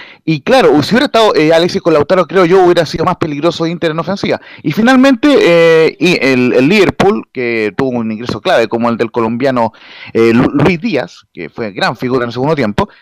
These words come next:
finalmente, eh, termina, eh, marcando con los goles de, de Firmino y Salah. Liverpool lo gana más por jerarquía y por tener una mejor banca que el Inter, eh, ante el cuadro, eh, rosonero, que lamentablemente no demostró por qué es el campeón de Italia, muchachos.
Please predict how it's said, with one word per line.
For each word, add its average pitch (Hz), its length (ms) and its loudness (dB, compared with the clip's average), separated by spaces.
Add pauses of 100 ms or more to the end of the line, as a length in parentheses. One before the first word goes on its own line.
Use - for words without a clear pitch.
(140)
finalmente, 156 640 -6
eh, 139 60 -4
termina, 143 420 -2
eh, 131 100 -2
marcando 135 400 -2
con 127 120 2
los 123 80 2
goles 131 200 2
de, 131 160 0
de 120 200 -2
Firmino 135 400 -2
y 135 80 -2
Salah. 131 260 -2
Liverpool 247 460 0
lo 196 40 2
gana 220 160 -2
más 214 200 -6
por 214 120 -4
jerarquía 202 720 -6 (240)
y 143 100 -8
por 151 120 -2
tener 175 180 -6
una 175 200 -4
mejor 160 260 -6
banca 220 260 -6
que 208 100 -12
el 214 100 -6
Inter, 220 260 -10 (420)
eh, 143 320 0
ante 156 220 0
el 147 80 -4
cuadro, 160 680 4
eh, 143 200 2
rosonero, 170 420 -2
que 156 80 -4
lamentablemente 143 680 0
no 170 100 0
demostró 147 320 -2
por 139 140 -2
qué 147 80 -10
es 131 80 -10
el 127 80 -14
campeón 127 400 -8 (340)
de 143 260 -4
Italia, 123 400 -2
muchachos. - 400 -6